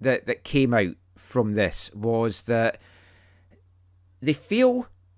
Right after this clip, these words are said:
that the players that they've got, and Axel said, "I asked all the players this before the last game, 'Do you feel that this current squad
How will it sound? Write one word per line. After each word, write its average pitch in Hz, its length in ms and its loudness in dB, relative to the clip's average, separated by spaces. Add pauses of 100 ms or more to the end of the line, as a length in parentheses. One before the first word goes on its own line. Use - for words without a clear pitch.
(400)
that 151 360 2
the 135 60 -4
players 208 560 -2
that 180 200 -2
they've 131 180 -6
got, 110 380 0 (400)
and 127 100 -2
Axel 131 300 -2
said, 131 440 0
"I 123 120 4
asked 165 340 0
all 165 160 2
the 147 80 2
players 107 460 -4
this 92 260 -4
before 117 380 -4
the 110 80 -4
last 107 320 -2
game, 131 380 -2 (720)
'Do 151 100 0
you 208 380 -2
feel 113 540 0 (720)
that 120 400 2
this 156 200 0
current 175 360 -4
squad 117 580 0